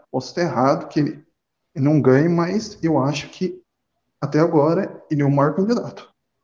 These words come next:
O The Last of Us dois, como eu falei pro Guto, eu achei que ele pecou em algumas partes. E essas partes aí, cara,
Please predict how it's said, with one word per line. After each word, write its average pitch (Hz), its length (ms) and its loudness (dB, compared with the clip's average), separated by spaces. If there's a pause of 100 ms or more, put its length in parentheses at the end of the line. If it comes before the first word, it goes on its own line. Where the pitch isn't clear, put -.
(160)
O 139 120 0
The 131 100 4
Last 151 240 0
of - 120 -10
Us 123 100 -8
dois, - 400 2 (640)
como 131 200 -2
eu 147 60 0
falei 143 200 -8
pro 143 120 -2
Guto, 156 300 0 (760)
eu 170 180 6
achei 170 260 0
que - 280 -6
ele 180 160 6
pecou 196 320 6
em 196 40 10
algumas 208 340 6
partes. - 480 0 (1500)
E 123 240 0
essas 143 400 -2
partes 151 480 0
aí, 156 180 6
cara, 139 420 4